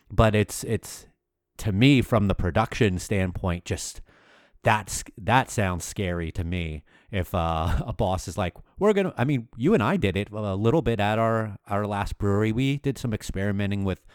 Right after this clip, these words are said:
mixed six packs that we just did in the tasting room, and those were a bit of a pain to do on such a small scale.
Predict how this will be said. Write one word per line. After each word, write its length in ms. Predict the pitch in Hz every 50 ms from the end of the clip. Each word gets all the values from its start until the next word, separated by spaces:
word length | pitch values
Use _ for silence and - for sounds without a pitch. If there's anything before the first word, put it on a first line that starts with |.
| - - - - - -
mixed 320 | 113 110 107 - - - -
six 240 | - 101 - - -
packs 380 | - 107 101 101 98 - -
that 120 | - 101 -
we 100 | 104 95
just 300 | - 110 87 - - -
did 220 | 113 104 98 82
in 240 | - - 101 92 98
the 80 | 92 85
tasting 520 | - 101 92 104 110 - - 113 104 98
room, 320 | 92 90 90 87 87 92 - _ - - - -
and 200 | - 120 135 123
those 220 | 123 147 214 220
were 420 | 202 208 196 185 180 170 156 151 - _ _ _ _ _ _ _ _ _ _ _ -
a 240 | - 156 160 180
bit 160 | 170 135 180 170
of 100 | 160 165
a 60 | 160
pain 400 | - 135 135 143 151 147 147 147
to 120 | - 147 131
do 480 | 127 139 147 151 151 147 147 143 139 - _ _ _ _ _ _ -
on 360 | 113 117 135 139 139 135 131
such 300 | 113 - - 139 135 -
a 60 | 151 -
small 280 | - 139 131 151 196
scale. 540 | - - - - - 71 65 - 104 -